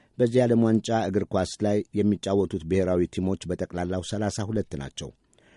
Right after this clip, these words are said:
ለዛሬ አምስቱን የአፍሪካችንን ተወካዮች አስቀደምኩ እንጂ፣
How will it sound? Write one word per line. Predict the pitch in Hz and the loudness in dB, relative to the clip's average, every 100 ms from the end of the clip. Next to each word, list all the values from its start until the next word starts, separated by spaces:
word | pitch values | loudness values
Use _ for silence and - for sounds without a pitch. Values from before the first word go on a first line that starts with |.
| _ _ 87 | _ _ -4
ለዛሬ | 87 95 92 | 0 2 2
አምስቱን | 92 98 101 - 95 | 2 2 2 0 0
የአፍሪካችንን | 87 87 95 92 85 - 92 87 82 | 0 -2 -4 -4 -4 -4 -2 -2 0
ተወካዮች | 92 90 - 85 85 - | 0 0 -2 -2 -2 -4
አስቀደምኩ | 82 - - 90 80 82 - | -6 -6 -6 -4 -2 -2 -2
እንጂ፣ | 85 | -2